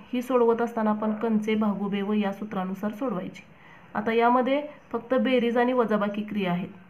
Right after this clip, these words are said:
तर सर्वप्रथम आपण बेरीज ही क्रिया करून घेऊया.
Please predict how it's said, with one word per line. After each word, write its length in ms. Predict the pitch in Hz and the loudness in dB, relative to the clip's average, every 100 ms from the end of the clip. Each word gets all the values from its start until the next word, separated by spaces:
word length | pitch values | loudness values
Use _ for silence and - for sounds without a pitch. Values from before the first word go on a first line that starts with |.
| - - - 233 | -20 -20 -4 0
तर 140 | 240 | 0
सर्वप्रथम 720 | 240 240 254 262 247 240 226 | 2 2 4 2 0 0 0
आपण 380 | 220 214 202 214 214 - - - - | 0 0 0 -2 -6 -16 -20 -14 0
बेरीज 440 | 190 240 240 254 | 8 8 8 4
ही 100 | 240 | 0
क्रिया 320 | 240 226 214 208 | -2 0 0 0
करून 300 | 208 180 175 | -2 -2 -2
घेऊया. 280 | 175 165 | -2 -4